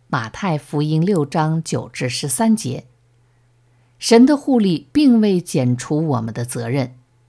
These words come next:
凡是谦卑安于在神护理之下的人，绝不会因为过去所遭遇的苦难而埋怨神，他们也不会将自己的邪恶归于神。世人会说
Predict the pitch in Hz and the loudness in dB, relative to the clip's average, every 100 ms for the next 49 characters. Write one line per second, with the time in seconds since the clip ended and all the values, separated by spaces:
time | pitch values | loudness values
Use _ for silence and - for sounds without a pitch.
0 | _ _ _ _ _ _ _ _ _ - | _ _ _ _ _ _ _ _ _ 2
1 | 196 190 190 - 226 220 214 208 - _ | 2 2 -2 -2 2 4 4 0 -2 _
2 | - 269 277 170 160 160 156 143 151 143 | -2 2 2 2 0 0 -2 -2 -2 -4
3 | - 160 127 123 139 123 135 123 120 117 | -2 -2 -2 -4 -6 -2 -2 -2 -6 -4
4 | 120 - - - - 202 247 220 196 185 | -6 -10 -20 -4 4 4 4 0 0 2
5 | 196 170 151 160 - _ - 262 208 - | 2 2 2 0 -6 _ 0 4 4 2
6 | 220 175 131 117 208 208 214 147 143 - | -2 -2 -4 -4 -2 -2 0 -2 -2 -8
7 | - 131 117 175 160 - 143 143 120 147 | -10 -6 -2 -2 -2 -4 -4 -2 -2 0
8 | 254 143 - 117 151 _ _ _ - _ | 0 0 -6 -10 -14 _ _ _ -20 _
9 | - 294 285 160 139 202 262 208 214 214 | 0 4 6 6 2 -2 2 2 2 2
10 | 208 190 - 127 123 - 135 147 226 165 | 2 -2 -4 -4 -6 -6 -2 -2 2 0
11 | 135 277 277 160 123 - 123 - _ _ | 0 0 2 2 -2 -4 -8 -10 _ _
12 | _ _ _ _ _ - 320 247 226 226 | _ _ _ _ _ -2 2 4 4 4
13 | 240 214 226 | 0 0 -2